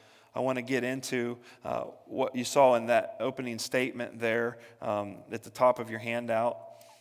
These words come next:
There are three relationships of discipleship.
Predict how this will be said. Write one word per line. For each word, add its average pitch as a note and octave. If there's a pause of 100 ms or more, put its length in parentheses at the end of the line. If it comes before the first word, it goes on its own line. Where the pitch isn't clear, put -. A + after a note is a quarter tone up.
(140)
There B2+
are A#2+
three C#3+
relationships C3+
of A#2+
discipleship. A2+